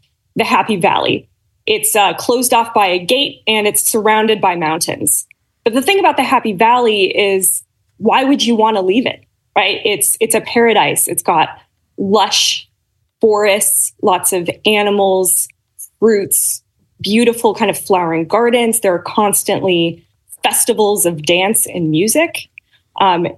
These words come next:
and, and Johnson tells us that in the Happy Valley, all of your possible desires and needs are met,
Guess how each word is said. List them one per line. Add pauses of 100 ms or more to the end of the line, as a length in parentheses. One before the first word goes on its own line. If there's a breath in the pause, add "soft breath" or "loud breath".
and,
and
Johnson
tells
us (300)
that
in
the
Happy
Valley, (120)
all
of (480)
your (400)
possible
desires
and
needs
are
met,